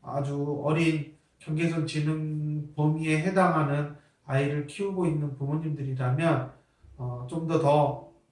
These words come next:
어, 아이의 그런 치료 방향이나 이런 그런 치료 방법에 대해서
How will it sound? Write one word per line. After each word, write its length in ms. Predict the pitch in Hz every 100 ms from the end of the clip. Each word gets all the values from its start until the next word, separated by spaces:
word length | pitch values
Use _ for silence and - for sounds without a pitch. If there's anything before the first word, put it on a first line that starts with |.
| -
어, 260 | 131 127 131
아이의 460 | 156 151 151 139
그런 320 | - 139 139
치료 320 | - 202 196 170
방향이나 800 | 151 156 147 143 160 190 190 - - - _
이런 400 | 151 165 165 151 - -
그런 520 | 143 139 131 127 127 - - _ _ -
치료 640 | - 190 180 170 165 165
방법에 520 | 151 165 185 185 170
대해서 760 | 147 131 131 - 123 131 131